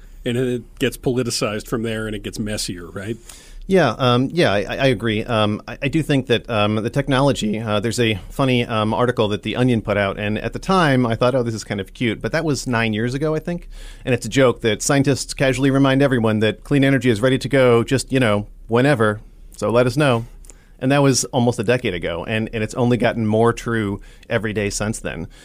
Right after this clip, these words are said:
Speaker 2: And so the technology that we have to address our energy needs for the future, while also, um, you know, maintaining the reliability that public power has provided to Nebraskans for the last hundred years,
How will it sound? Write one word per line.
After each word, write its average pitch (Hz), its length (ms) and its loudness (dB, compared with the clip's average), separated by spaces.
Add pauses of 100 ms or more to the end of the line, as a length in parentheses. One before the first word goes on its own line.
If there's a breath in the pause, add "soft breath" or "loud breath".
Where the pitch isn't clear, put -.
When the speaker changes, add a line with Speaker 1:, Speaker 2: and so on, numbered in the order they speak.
(180 loud breath)
Speaker 2:
And 113 180 -2
so 117 440 2
the 110 100 -2
technology 143 520 0
that 113 120 -6
we 123 160 -2
have 107 380 -2
to 123 120 -6
address 101 640 -2
our 110 320 0
energy 117 300 -2
needs 107 280 -2
for 110 100 -14
the 101 80 -4
future, 127 420 -4 (240 loud breath)
while 110 300 0
also, 131 540 0 (280 loud breath)
um, 104 360 0
you 135 100 -4
know, 113 100 0
maintaining 120 580 2
the 113 80 0
reliability 107 760 0
that 117 100 -6
public 113 320 -2
power 110 240 0
has 110 160 -4
provided 98 420 -4
to - 80 -10
Nebraskans 104 640 -6
for 101 80 -8
the 98 60 -6
last 104 240 0
hundred 104 240 -4
years, 104 340 -4